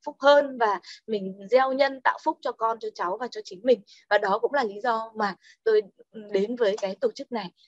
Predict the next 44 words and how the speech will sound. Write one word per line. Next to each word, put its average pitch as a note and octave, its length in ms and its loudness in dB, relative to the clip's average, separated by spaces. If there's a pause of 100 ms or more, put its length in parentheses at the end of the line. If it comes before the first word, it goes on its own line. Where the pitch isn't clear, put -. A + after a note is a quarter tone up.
rất D4 220 2
chi C4 160 -8
là A3 120 -2
yêu G#3 240 -2
mến G3 300 -6
cái B3+ 100 -8
ngành A3 220 -6
nghề F3+ 140 -6
đào E3+ 220 -10
tạo, F#3+ 200 0 (880)
cũng A3+ 160 -2
như C#4 80 -2
là A3 120 -4
ngành F3+ 160 -6
nghề F3+ 120 -4
huấn F3+ 160 -2
luyện. C4+ 220 0 (320)
Đào A#3 160 6
tạo A3 320 4 (120)
gần G3+ 180 0
ba B3 160 2
mươi B3+ 160 -2
năm B3 260 0
trong A3+ 200 -12
cái G#3+ 120 -4 (260)
lĩnh G#3 200 -4
vực C4 220 0
đứng F#3+ 160 -4
bục C4+ 180 -6
giảng, F#3 200 2 (280)
nhưng C#4 220 2 (240)
đến G#3+ 420 0
đối, G#3+ 200 6
đối, A3 280 2
đối G#3+ 120 4
với A#3 140 4
tôi A#3+ 140 8
thời A3 140 2
điểm F3+ 220 -2
này F3+ 220 -4
thì F#3+ 100 0
Action C4+ 360 -2
Coach C4+ 220 6
ạ. C#4+ 80 6